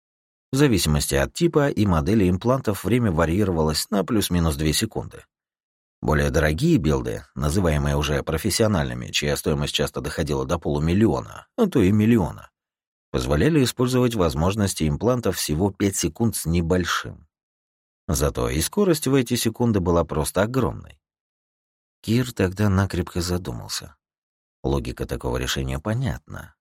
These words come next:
За пять секунд можно легко прикончить оппонента.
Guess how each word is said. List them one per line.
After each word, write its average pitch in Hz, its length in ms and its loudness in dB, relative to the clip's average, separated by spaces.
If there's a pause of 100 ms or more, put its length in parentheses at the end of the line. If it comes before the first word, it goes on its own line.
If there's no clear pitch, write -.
За 64 220 -2
пять 64 200 -4
секунд 64 380 -6
можно 64 300 -2
легко 62 320 -6
прикончить 76 640 -4
оппонента. 120 680 -4